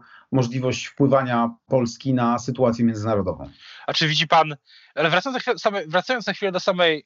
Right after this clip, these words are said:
Speaker 2: kampanii, e, wiem, że, że to jest jasne, że, e, że śledzenie jej, e, w obecnych warunkach takie szczegółowe jest, e, no, bardzo trudnym wyzwaniem, ale pytanie, czy, czy widzi pan jakiś sygnał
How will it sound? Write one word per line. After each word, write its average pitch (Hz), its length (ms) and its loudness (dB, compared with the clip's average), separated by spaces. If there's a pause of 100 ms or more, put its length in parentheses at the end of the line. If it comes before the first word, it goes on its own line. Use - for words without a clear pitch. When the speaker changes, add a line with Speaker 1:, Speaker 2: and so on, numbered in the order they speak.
(140)
Speaker 2:
kampanii, 147 720 0 (560)
e, 131 260 2
wiem, 170 240 0
że, 151 520 4
że 147 140 -14
to 160 80 -8
jest 151 120 -4
jasne, 165 280 -2
że, 143 400 0 (280)
e, 120 800 -14 (200)
że 131 640 4 (420)
śledzenie 180 500 2
jej, 160 360 2 (720)
e, 123 460 -2 (140)
w - 100 -14
obecnych 151 360 0
warunkach 160 380 2
takie 151 220 -4
szczegółowe 156 480 0
jest, - 280 -4
e, 143 280 2
no, 143 120 2
bardzo 147 340 0 (320)
trudnym 160 340 -4
wyzwaniem, 131 560 2 (520)
ale 156 140 4
pytanie, 220 280 -2
czy, 208 140 -4
czy 180 120 -6
widzi 202 180 -4
pan 214 120 4
jakiś 185 260 -2
sygnał 180 540 2